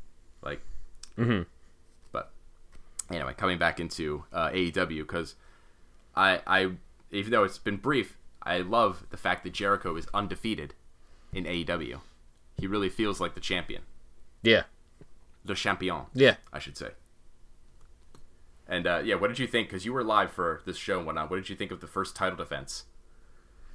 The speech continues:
Speaker 2: I thought it was great. Um, both Darby and Chris got
Speaker 1: Mm-hmm.
Speaker 2: great reactions, and, uh, they told a good story in the ring, which was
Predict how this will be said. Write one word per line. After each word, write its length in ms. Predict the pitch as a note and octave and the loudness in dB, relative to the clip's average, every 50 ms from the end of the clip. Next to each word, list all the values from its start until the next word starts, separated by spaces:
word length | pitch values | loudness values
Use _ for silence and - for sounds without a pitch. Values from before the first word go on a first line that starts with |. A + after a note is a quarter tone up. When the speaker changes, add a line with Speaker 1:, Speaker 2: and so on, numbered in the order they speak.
| - - - - - - - - - - - - - - - - - - - - - - - - - - - - - - - - - - - - - - | -16 -14 -14 -12 -12 -12 -12 -12 -10 -10 -10 -12 -12 -14 -16 -18 -18 -18 -18 -20 -20 -20 -20 -20 -20 -20 -20 -20 -20 -20 -20 -20 -20 -20 -20 -20 -8 -2
Speaker 2:
I 120 | G#2 A#2 A#2+ | -2 2 4
thought 160 | B2+ A#2+ A2 | 4 4 4
it 40 | F#2+ | 2
was 120 | F#2 F#2 | 0 -2
great. 400 | - - F#2+ A2 A#2 G#2+ - - - - - - - | -4 0 2 2 2 2 -2 -6 -14 -20 -18 -8 -2
Um, 480 | F#2+ G2+ F#2+ F#2 F2+ F2+ F2 E2+ E2 - - - - | 0 0 2 2 2 0 -2 -4 -8 -14 -18 -10 -4
both 300 | - G2+ G#2+ G2+ - - | 0 0 0 0 -2 -2
Darby 440 | - F#2+ G2 G2+ G2 G#2 G2 G2 F#2+ - | 0 2 2 2 2 0 -2 -4 -4 -4
and 240 | F2+ F#2+ F#2+ F2+ | -4 -6 -6 -6
Chris 260 | - - G#2+ G2+ F#2+ - | -4 -4 -4 -4 -4 -2
got 280 | - F2 F2 - - G#2 | -2 -2 -2 -2 -4 -6
Speaker 1:
Mm-hmm. 140 | G2+ G2 | -6 -2
Speaker 2:
great 220 | G2 G2+ G2 F2 - | -2 -2 -2 -2 -2
reactions, 720 | F2+ F2 E2+ D#2+ F2+ - - - A2+ A2 A2+ A#2 - - - - - - - - - - - - - - | -2 -2 0 0 -2 -4 -4 -6 -6 -6 -6 -8 -10 -14 -18 -20 -20 -20 -20 -20 -20 -20 -20 -14 -6 0
and, 680 | F#2 G2 G2 F#2 F2+ F2+ F2+ F2 E2+ E2+ E2+ - - - - - - - - - | 2 2 4 4 2 2 0 -2 -4 -6 -10 -12 -16 -18 -20 -20 -20 -10 -2 0
uh, 240 | F2+ F2 E2+ F2 E2 | 2 4 4 4 2
they 160 | D#2 F2 F2 | 0 -2 -4
told 420 | - - - - G#2 G2 G2 G2 | -4 -6 -6 -4 -2 -2 0 -2
a 60 | G2 | -2
good 180 | F#2 G2 F2+ - | -2 -2 -4 -4
story 260 | - - F#2+ F#2 F2+ | -4 -2 0 0 0
in 40 | F2+ | 0
the 80 | F#2+ G#2 | 0 2
ring, 240 | C3 C3 G2+ E2 | 2 2 2 0
which 180 | E2 E2+ - - | -2 -6 -6 -6
was 400 | F2+ D#2+ D#2+ D#2+ D#2+ E2 - - | -4 -4 -2 -2 -4 -6 -8 -14